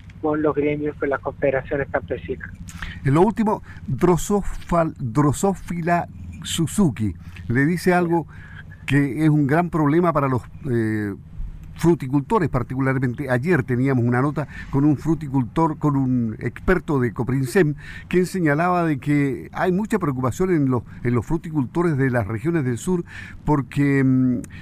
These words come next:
Speaker 2: más allá de, de, de que hay champas, ¿no es cierto?, ciento cincuenta en la región de los lagos, es, es necesario el apoyo del Estado en general, de Corfo,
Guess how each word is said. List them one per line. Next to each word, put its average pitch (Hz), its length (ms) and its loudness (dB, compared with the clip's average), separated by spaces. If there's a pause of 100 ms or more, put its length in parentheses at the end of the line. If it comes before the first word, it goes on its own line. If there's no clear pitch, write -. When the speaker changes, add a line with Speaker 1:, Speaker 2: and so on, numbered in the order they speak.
(160)
Speaker 2:
más 175 200 2
allá 175 380 4
de, 135 580 2
de, 117 400 0
de 107 260 -4
que 139 100 0
hay 151 140 2 (340)
champas, 139 400 4
¿no 131 100 2
es 123 60 -4
cierto?, 147 260 -4
ciento 131 280 0
cincuenta 143 500 0
en 131 60 0
la 123 60 0
región 143 240 -2
de 139 80 0
los 123 120 0
lagos, 160 300 0 (380)
es, 175 160 4 (100)
es 170 160 0
necesario 170 800 2 (200)
el 143 120 2
apoyo 175 400 4
del 143 100 2
Estado 175 400 4
en 120 60 -2
general, 123 600 4 (200)
de 110 260 -4
Corfo, 131 840 2